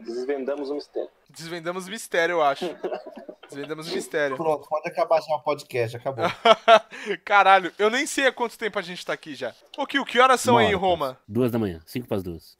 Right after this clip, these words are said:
Speaker 2: Puta que eu pariu. Mas beleza, você não, você não tá tomando nenhuma cerveja aí, cara?
Speaker 4: Não, não tô tomando nenhuma cerveja porque eu não comprei cerveja e aqui não vende cerveja e são duas da manhã,
Speaker 2: Não,
Speaker 4: obviamente,
Speaker 2: não
Speaker 4: não tem
Speaker 2: vende,
Speaker 4: lugar,
Speaker 2: não
Speaker 4: né?
Speaker 2: vende
Speaker 1: Como não vende
Speaker 2: cerveja na
Speaker 1: cerveja?
Speaker 2: Roma?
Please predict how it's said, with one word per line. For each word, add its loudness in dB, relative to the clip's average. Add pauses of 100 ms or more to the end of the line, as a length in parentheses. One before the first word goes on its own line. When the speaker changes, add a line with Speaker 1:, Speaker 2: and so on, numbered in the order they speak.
(120)
Speaker 2:
Puta -4
que -16
eu -6
pariu. -20
Mas 0
beleza, -2
você -2
não, -8
você -6
não -8
tá -14
tomando -6
nenhuma -4
cerveja -8
aí, -12
cara? -18
Speaker 4:
Não, -8
não -6
tô -10
tomando -6
nenhuma -6
cerveja -10
porque -14
eu -6
não -6
comprei -8
cerveja -4
e -6
aqui -12
não -8
vende -12
cerveja -6
e -8
são -14
duas -8
da -8
manhã, -10
Speaker 2:
Não, -6
Speaker 4:
obviamente, -8
Speaker 2:
não -6
Speaker 4:
não -10
tem -8
Speaker 2:
vende, -4
Speaker 4:
lugar, -8
Speaker 2:
não -8
Speaker 4:
né? -12
Speaker 2:
vende -6
Speaker 1:
Como -2
não 0
vende -4
Speaker 2:
cerveja -4
na -2
Speaker 1:
cerveja? -4
Speaker 2:
Roma? -14